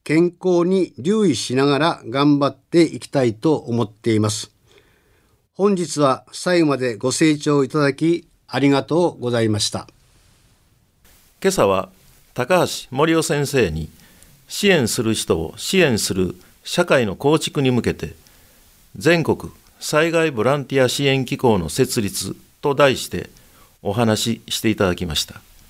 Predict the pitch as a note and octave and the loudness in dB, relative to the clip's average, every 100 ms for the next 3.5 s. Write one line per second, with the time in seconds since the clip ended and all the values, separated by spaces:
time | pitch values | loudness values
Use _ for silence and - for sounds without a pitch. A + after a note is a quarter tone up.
0 | _ _ _ - - - - _ - - | _ _ _ -20 -20 -20 -20 _ -20 -20
1 | _ _ _ B2 F#3 F3 - B2 A2+ B2+ | _ _ _ -4 2 2 0 -2 0 2
2 | F#2+ D#2+ D2+ - _ - _ _ _ - | 2 0 -6 -14 _ -20 _ _ _ -2
3 | F3 D#3+ - G2 E2 | 0 0 -2 -4 -4